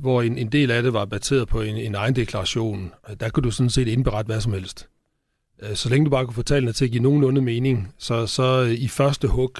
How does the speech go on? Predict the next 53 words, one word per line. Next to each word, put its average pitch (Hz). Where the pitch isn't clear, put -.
øh, 107
så 135
var 117
der 110
ikke 127
vanvittigt 127
meget 110
kontrol. 131
Og 139
når 127
det 143
er 139
så 139
sagt, 127
så 151
var 127
der 147
noget 139
kontrol, 131
fordi, 120
øh, 110
jeg 135
ved, 139
virksomheder, 135
der 110
er 113
blevet 139
taget 135
ud 170
i 151
processen, 135
og 127
man 117
så 131
har 117
fra, 107
øh, 98
fra -
styrelsens 143
side 135
været 123
inde 135
og 143
sige, 127
"Jamen, 113
du 117
må 117
lige, 131
øh, 107
du 135
må 120
lige 139
underbygge 127